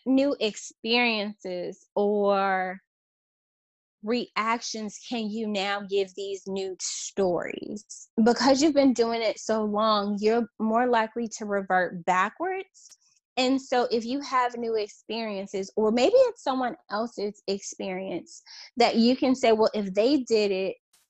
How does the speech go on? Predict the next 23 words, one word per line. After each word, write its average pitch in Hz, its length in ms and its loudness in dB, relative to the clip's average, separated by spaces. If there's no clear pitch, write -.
I 208 180 2
can 185 380 -10
too. - 440 -16
If 220 220 6
they 226 300 4
were, 285 500 2
if 202 220 -6
they've 269 400 -2
created 220 580 -4
this 208 280 -8
level 196 440 -2
of 185 200 -6
success, - 800 -2
I 202 160 2
can 185 460 -8
too. 226 300 -6
I'm 208 220 -2
no 247 260 -2
different 208 500 -2
from 190 220 -6
them. 233 340 2
I 220 160 0
just 226 200 -4